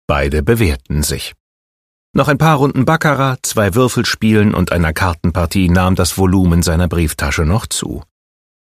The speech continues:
Und dank der Paparazzi und einem Reporter von Sports Illustrated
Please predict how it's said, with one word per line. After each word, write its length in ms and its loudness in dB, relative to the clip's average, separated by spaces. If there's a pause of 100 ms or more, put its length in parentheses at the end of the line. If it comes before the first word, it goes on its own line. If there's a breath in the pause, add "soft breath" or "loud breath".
(100)
Und 160 0
dank 160 0
der 120 -4
Paparazzi 720 -2
und 120 -2
einem 220 2
Reporter 500 0
von 200 -2
Sports 400 -2
Illustrated 840 -2